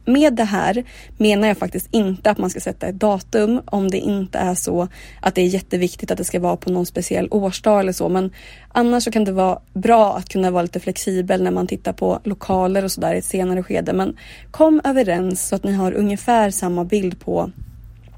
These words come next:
när i tiden det här ska ske. Så nästa sak som jag brukar göra, det är att sätta en prioriteringslista. Och anledningen till att det här är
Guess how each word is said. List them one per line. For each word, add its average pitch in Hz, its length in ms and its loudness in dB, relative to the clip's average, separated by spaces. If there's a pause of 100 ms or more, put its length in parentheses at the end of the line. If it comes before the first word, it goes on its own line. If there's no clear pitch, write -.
när 247 380 2
i - 40 -6
tiden - 380 -6
det 185 60 -6
här - 120 -8
ska - 160 -12
ske. - 240 -2 (1160)
Så - 80 -4
nästa 330 320 4
sak 180 340 -2
som 190 140 -2
jag 175 100 0
brukar 185 240 -4
göra, 180 460 -2
det 240 220 0
är 220 60 4
att 208 80 -4
sätta - 360 -6
en 185 360 -4 (120)
prioriteringslista. 190 1000 -4 (720)
Och 247 300 -4 (140)
anledningen 277 560 4
till 202 180 0
att 185 120 -2
det 202 80 -2
här 240 520 2
är - 340 -4